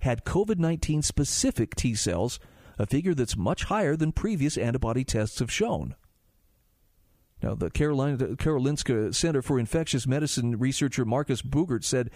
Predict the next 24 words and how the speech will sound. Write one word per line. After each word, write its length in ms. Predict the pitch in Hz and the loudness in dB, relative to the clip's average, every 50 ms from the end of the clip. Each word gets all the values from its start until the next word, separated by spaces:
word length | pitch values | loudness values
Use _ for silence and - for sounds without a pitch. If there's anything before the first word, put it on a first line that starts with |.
| - - - - - - - | -14 -18 -18 -18 -14 -6 -2
"Our 220 | - 139 160 156 | 0 2 2 2
results 580 | 147 - - 160 131 127 113 127 175 226 202 - | 2 2 2 2 2 4 4 2 2 2 2 2
indicate 400 | 165 196 220 196 - - 117 110 | 0 2 2 0 0 0 0 2
that 80 | - 110 | 0 0
roughly 320 | 131 135 131 - 131 120 | 0 0 0 0 -2 -2
twice 460 | - - - 180 196 254 233 - - | -2 -2 -2 0 0 0 0 0 0
as 120 | - 156 139 | 0 2 2
many 200 | 143 131 127 120 | 2 2 0 0
people 320 | - - 127 - 147 143 | 0 0 0 2 2 2
have 140 | 135 139 123 | 0 0 0
developed 580 | 123 110 101 120 170 226 190 101 - - - - - - - - - - | 0 -2 0 0 0 2 2 0 -2 -4 -8 -12 -12 -20 -20 -12 -6 -2
T 160 | - 151 156 | 0 0 0
cell 260 | 147 - 151 127 117 | 0 0 0 2 2
immunity 480 | 117 120 117 113 110 104 104 113 123 - - - - - - | 2 2 2 2 0 2 0 0 0 -2 -4 -18 -18 -8 -2
compared 380 | - 139 113 - 156 185 180 | -2 0 2 2 0 2 2
with 160 | 170 170 165 | 0 0 2
those 340 | - 127 120 123 131 135 - - - _ _ - | 2 2 2 2 2 0 -4 -8 -14 _ _ -8
who 120 | - - 147 | 0 0 2
we 100 | 160 170 | 2 2
can 160 | - 160 151 | 0 0 0
actually 280 | 139 139 135 - 139 123 | 0 0 0 0 0 0
detect 520 | 120 123 - - - 190 156 - - - - - | 0 -2 -2 0 0 0 -2 -2 -4 -10 -8 -4
antibodies 600 | - 135 127 127 113 113 117 117 117 117 117 - | -2 0 0 0 2 2 2 2 2 0 0 0
in." 380 | 139 180 170 104 78 71 64 | 2 2 2 2 0 -4 -8